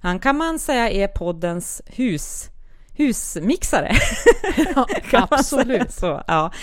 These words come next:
Speaker 1: Det här bandet
Speaker 2: Ja.
Speaker 1: som de har ihop heter i alla fall Mothugget. Och man kan följa Mothugget på Instagram och höra första låten på Spotify som heter Är det nu vi dör?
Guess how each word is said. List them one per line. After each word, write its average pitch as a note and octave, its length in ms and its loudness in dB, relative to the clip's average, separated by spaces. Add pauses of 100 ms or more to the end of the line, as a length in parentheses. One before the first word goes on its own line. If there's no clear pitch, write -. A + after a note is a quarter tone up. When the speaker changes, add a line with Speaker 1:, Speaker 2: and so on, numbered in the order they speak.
(180)
Speaker 1:
Det A3+ 80 0
här C4+ 100 8
bandet E4+ 380 4
Speaker 2:
Ja. - 40 -14
Speaker 1:
som C#4+ 160 -2
de C4 120 0
har A#3 160 4
ihop G3 300 0
heter F#3 220 -2
i G3 40 0
alla F#3+ 160 0
fall E3+ 200 0
Mothugget. A3 1000 -2 (300)
Och F3+ 80 -8
man F#3 140 -2
kan G#3 160 -2
följa G3+ 440 0
Mothugget F3+ 760 -4
på D#3+ 240 -2
Instagram B3+ 720 0
och - 200 -4
höra F#3 540 -2
första - 460 -4
låten F3+ 640 -4 (380)
på E3 260 -2
Spotify - 800 -4
som F#3 240 -4
heter D3+ 400 -4 (200)
Är D#3+ 200 0
det E3+ 120 -4
nu D3 340 -6
vi G3 160 -2
dör? G3+ 500 -4